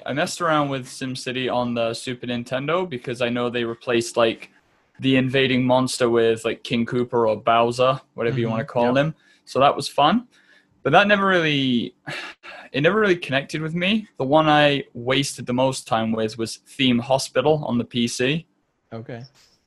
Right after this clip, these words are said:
Speaker 1: So that was by Bullfrog. So that's, like, a British company, Peter Molyneux, before you total lie every other sentence. But <laughs> I really enjoyed Theme Hospital.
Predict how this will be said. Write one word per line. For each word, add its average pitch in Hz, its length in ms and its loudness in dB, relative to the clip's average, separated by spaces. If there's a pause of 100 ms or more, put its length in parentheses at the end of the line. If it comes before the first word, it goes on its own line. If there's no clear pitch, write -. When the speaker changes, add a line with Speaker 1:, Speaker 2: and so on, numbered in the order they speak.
(180)
Speaker 1:
So - 180 -4
that 135 80 6
was 127 140 0
by 123 360 4 (140)
Bullfrog. 131 600 2 (260)
So 113 280 2
that's, - 160 0
like, 117 140 -2
a 113 60 -4
British 117 360 -4
company, 117 640 -2 (160)
Peter 120 220 -6
Molyneux, 117 540 -4 (480)
before 117 380 -4
you 117 200 -4 (420)
total 113 280 -4
lie 110 240 0
every 110 320 -4
other 113 180 -4
sentence. 113 600 -8 (560)
But 120 380 2 (380)
<laughs> - 380 -8
I 156 80 6
really 233 320 2
enjoyed 165 360 -2
Theme 123 240 -2
Hospital. 117 600 0